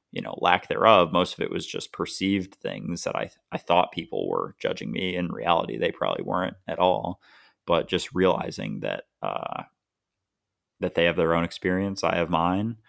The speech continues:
and their opinions of what I do should not impact me. And that's when things started to switch for me and just started giving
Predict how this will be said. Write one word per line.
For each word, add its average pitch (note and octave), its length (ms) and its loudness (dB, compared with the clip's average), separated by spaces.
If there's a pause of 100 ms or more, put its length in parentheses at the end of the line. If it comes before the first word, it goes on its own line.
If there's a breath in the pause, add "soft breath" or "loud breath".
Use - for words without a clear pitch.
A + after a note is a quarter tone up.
(340 soft breath)
and E2 460 -2 (160)
their E2+ 500 2
opinions F#2+ 760 -2 (100)
of E2+ 120 -6
what E2+ 120 4
I E2 140 4
do F#2 520 0
should - 220 -8
not F2+ 260 -4 (800 soft breath)
impact G#2 460 2
me. E2+ 340 0 (180)
And E2+ 480 -2 (140)
that's F2 380 0
when F2 240 0
things F2+ 420 0
started F2 500 0
to E2 520 -2 (920 soft breath)
switch - 560 2 (160)
for G1+ 200 -2
me G#1 280 -6 (200)
and E2 140 -6
just - 400 -6
started E2+ 420 0
giving E2+ 380 0